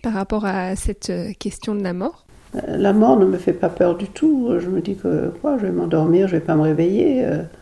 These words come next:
Speaker 2: je sais que je vais avoir une anesthésie générale dont je me réveillerai pas. Ça fait pas peur. C'est triste. Évidemment, on n'a pas envie de se séparer des choses et des gens qu'on aime.
Speaker 1: Oui, pour vos proches.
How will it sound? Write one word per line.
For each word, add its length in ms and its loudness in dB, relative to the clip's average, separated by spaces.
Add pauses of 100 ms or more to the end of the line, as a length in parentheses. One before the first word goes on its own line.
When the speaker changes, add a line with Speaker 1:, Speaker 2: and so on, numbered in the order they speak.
(220)
Speaker 2:
je 120 -6
sais 200 2
que 60 -2
je 60 0
vais 60 4
avoir 140 2
une 100 2
anesthésie 540 2
générale 640 0 (460)
dont 120 -2
je 100 -4
me 160 2
réveillerai 460 -2
pas. 360 -4 (920)
Ça 160 -8
fait 120 -6
pas 140 -4
peur. 380 -2 (140)
C'est 200 -4
triste. 560 2 (520)
Évidemment, 560 4
on 40 4
n'a 120 4
pas 140 2
envie 180 4
de 40 -4
se 120 -4
séparer 640 0
des 180 -2
choses 400 2
et 40 0
des 120 -2
gens 160 0
qu'on 220 -4
aime. 320 0 (520)
Speaker 1:
Oui, 140 -12 (400)
pour 140 -2
vos 120 -2
proches. 400 -10